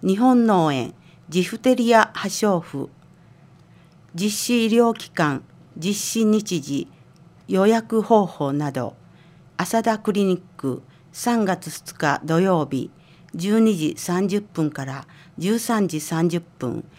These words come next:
予約が必要です。二月二十三日土曜日まで。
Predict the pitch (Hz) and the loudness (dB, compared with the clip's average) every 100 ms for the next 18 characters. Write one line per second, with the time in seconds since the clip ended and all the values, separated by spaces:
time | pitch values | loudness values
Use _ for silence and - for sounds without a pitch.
0 | - - - 170 190 233 226 220 220 - | -20 -20 -4 0 2 0 -2 -2 -2 -6
1 | - 202 196 175 170 170 - - - - | -4 0 2 2 0 -4 -16 -20 -20 -8
2 | 202 226 220 185 - 151 175 175 165 147 | 0 2 2 -2 -2 2 2 2 -2 -2
3 | 160 156 156 135 123 147 170 202 208 185 | -2 -2 -4 -8 -6 -2 0 2 2 0
4 | 143 131 127 120 - | -2 -4 -4 -8 -12